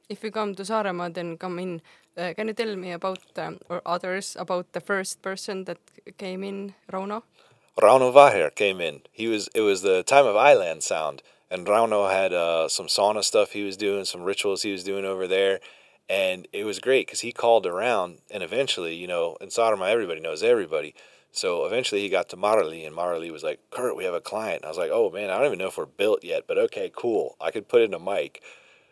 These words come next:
Speaker 2: So we put, we got him on the Neumann, and, uh, he recorded some lines for a commercial. And it's really funny because I don't think I've told Rauno that, this, but I actually saw his commercial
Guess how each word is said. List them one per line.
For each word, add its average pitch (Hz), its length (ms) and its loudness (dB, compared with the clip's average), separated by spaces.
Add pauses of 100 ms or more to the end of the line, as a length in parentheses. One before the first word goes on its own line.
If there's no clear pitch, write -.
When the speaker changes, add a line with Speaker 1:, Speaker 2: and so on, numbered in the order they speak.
Speaker 2:
So 95 300 2
we 101 160 -6
put, 113 280 0
we 104 160 -4
got 107 240 4
him 107 160 -2
on 98 100 -2
the 90 80 -6
Neumann, 90 640 -2 (160)
and, 87 240 -8
uh, 80 160 0
he 95 220 -6
recorded 92 540 -4
some 87 180 -6
lines 85 360 -6
for 85 180 -8
a 78 60 -8
commercial. 92 680 -6 (320)
And 135 120 0
it's 123 100 0
really 156 240 2
funny 147 380 2
because 85 200 -4
I 110 60 4
don't 123 180 0
think 113 140 0
I've 101 140 0
told 123 240 8
Rauno 87 420 0
that, 78 280 -4
this, 92 320 -6 (520)
but 98 180 -4
I 120 120 2
actually 135 220 2
saw 107 400 6
his 110 200 -2
commercial 113 720 2